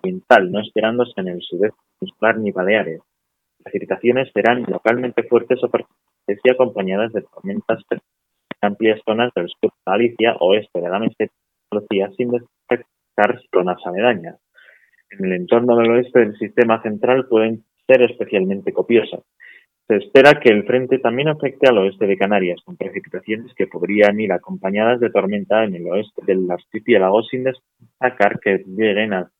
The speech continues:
a ser puntualmente fuertes en La Palma.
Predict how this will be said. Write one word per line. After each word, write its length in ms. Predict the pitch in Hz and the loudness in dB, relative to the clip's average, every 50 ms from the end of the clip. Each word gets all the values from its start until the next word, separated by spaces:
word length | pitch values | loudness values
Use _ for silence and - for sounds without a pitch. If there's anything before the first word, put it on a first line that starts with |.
| _ _ 98 101 - | _ _ -20 -18 -18
a 80 | - 92 | -18 -10
ser 240 | - - 101 101 - | -6 -4 -4 -4 -4
puntualmente 720 | - 95 90 - 90 87 90 98 104 107 107 107 - 110 | -6 -8 -6 -6 -4 -2 -2 -2 -2 -4 -2 -2 -2 -2
fuertes 420 | - - 117 104 101 - - 107 - - | 0 2 0 0 2 0 -2 -4 -4 -6
en 180 | 87 82 82 | -10 -10 -10
La 140 | 82 85 82 | -12 -14 -2
Palma. 420 | - 113 110 95 78 67 52 50 | 2 2 2 2 0 -6 -14 -18